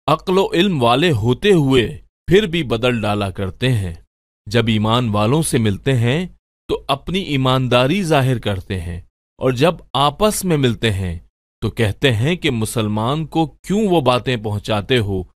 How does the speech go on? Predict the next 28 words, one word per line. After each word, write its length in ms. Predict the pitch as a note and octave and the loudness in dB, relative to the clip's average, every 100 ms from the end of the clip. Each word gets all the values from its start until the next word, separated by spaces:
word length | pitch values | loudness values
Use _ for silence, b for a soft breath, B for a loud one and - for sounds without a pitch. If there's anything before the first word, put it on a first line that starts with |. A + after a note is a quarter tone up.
| _ _ _ - | _ _ _ -6
जो 180 | A2 D3 | 2 2
अल्लाह 340 | A#2 C3 D3 | 4 0 -2
ताला 420 | - B2 C3 D3 | 0 0 2 0
ने 160 | C3 C3+ | -2 -4
तुम्हें 420 | - C3 A2 E3+ | -4 -2 2 2
सिखाई 480 | F3 C3 C#3+ G#2 F2+ | 0 -6 -8 -8 -8
हैं? 220 | F2 F2 - _ _ _ _ | -10 -14 -18 _ _ _ _
क्या 120 | A2 | 0
ये 160 | G#2+ A2+ | 2 2
जानते 480 | G2 G2+ G#2 G2+ A#2+ | 0 -2 -2 0 0
नहीं 400 | A2 B2 E3+ G2+ - _ _ - | 2 0 0 -4 -10 _ _ -10
कि 80 | B2 | -2
ये 180 | C3 E3+ | 0 0
तो 140 | F3+ | 0
अल्लाह 360 | D3 B2+ D#3 D#3 | 0 2 0 0
ताला 400 | C3+ B2 D3 F#3 | 0 2 2 0
के 180 | F3 D3+ | -2 -2
पास 520 | C3 B2+ E3 - - _ _ - | 0 2 0 -4 -16 _ _ 0
तुम 180 | G3 G#3 | 0 2
पर 300 | F3 A2+ G2+ - _ - | 0 -2 -4 -16 _ -6
उनकी 380 | C3+ D3+ D#3 C3 | -6 -4 -2 -2
हुज्जत 540 | F2 A#2 G#2 C#3+ F3 | 0 -4 0 0 0
हो 180 | G#2+ G#2 | -4 -4
जाएगी? 600 | F#2+ F2 F2 - D#2 - _ _ _ _ | -4 -8 -10 -14 -18 -20 _ _ _ _
क्या 120 | A2 G#2 | -2 0
ये 240 | F#2+ A#2 | 2 2
नहीं 280 | A2 G#2+ D3+ | 2 0 2
जानते 600 | D3 C#3+ C#3+ D#3+ B2 | 2 2 -2 -2 -2